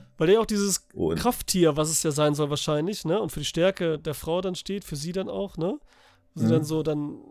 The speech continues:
Speaker 1: denk ich mal, oder? Weil, also ich meine, indianisch und so weiter war ja immer der Bär irgendwie das Krafttier, ne, oder? Wurde das dann deswegen benutzt?
Speaker 2: Ja, wobei es in dem Märchen, in dem, äh, für dieses Bild, äh, illustriert ist, äh, ähm,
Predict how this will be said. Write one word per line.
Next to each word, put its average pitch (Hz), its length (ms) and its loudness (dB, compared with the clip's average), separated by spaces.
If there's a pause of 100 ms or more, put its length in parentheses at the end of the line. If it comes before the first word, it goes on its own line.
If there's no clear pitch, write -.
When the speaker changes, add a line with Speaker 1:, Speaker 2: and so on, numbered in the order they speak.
(560)
Speaker 1:
denk 165 260 0
ich 143 140 -8
mal, 139 140 0
oder? 190 260 2
Weil, 160 180 4
also 156 220 -2
ich 151 140 -6
meine, 165 260 0
indianisch 165 460 -2
und 175 140 -6
so 160 180 -8
weiter 180 240 -6
war 160 80 0
ja 170 60 -2
immer 175 260 0
der 151 140 0
Bär 160 260 0
irgendwie 156 200 -4
das 151 160 -2
Krafttier, - 460 -8
ne, 147 180 -2
oder? 185 240 -2 (140)
Wurde 156 120 -4
das 147 100 -8
dann 143 240 -6
deswegen 135 380 -6
benutzt? 131 520 -8 (320)
Speaker 2:
Ja, 123 300 4
wobei 123 320 6
es 127 240 0
in 117 240 -2
dem 123 240 0
Märchen, 127 440 2
in 110 200 0
dem, 110 480 2
äh, 104 240 4
für 127 140 -6
dieses 107 420 -10
Bild, 110 460 0
äh, 95 460 2
illustriert 107 540 -4
ist, 107 240 -4
äh, 98 260 0 (840)
ähm, 92 760 2